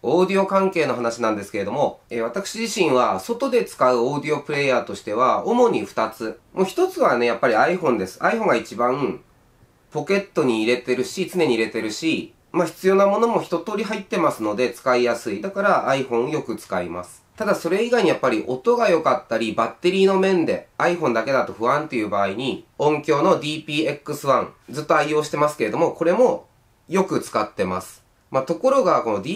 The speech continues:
ーピーエックスワンはいくつかね、音はすごく好みなんですけど、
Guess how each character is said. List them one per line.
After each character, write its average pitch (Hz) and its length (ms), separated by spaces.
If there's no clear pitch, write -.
ー - 20
ピ 269 60
ー - 20
エ 269 40
ッ 262 80
ク 247 120
ス 240 140
ワ 220 140
ン 147 60
は 113 200
い - 80
く 349 180
つ - 120
か - 180
ね、 110 220
音 196 200
は 330 100
す 190 120
ご 175 100
く 117 320
好 196 240
み 147 80
な 120 140
ん 104 80
で 95 100
す - 80
け 104 100
ど、 104 280